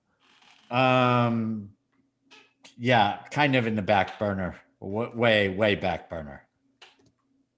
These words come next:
Right. So, I mean, not that, I mean, so it's, it's, it's just an evolution of thinking, the change of thinking,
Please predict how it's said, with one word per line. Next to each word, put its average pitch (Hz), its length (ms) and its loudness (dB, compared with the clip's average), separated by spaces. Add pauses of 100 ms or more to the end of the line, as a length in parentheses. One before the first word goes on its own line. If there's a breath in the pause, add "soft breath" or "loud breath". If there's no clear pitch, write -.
(120)
Right. 107 280 0
So, 110 420 2
I 123 60 2
mean, 131 260 2
not 139 220 2
that, 135 360 2
I - 40 -4
mean, 151 180 0
so 165 160 4
it's, 151 220 2
it's, 131 180 -8
it's 151 220 -6
just 175 180 -2
an 135 100 -2
evolution 123 540 0
of 92 100 -8
thinking, 90 440 -8
the 104 100 -10
change 131 420 -4
of 113 100 -6
thinking, 87 520 -6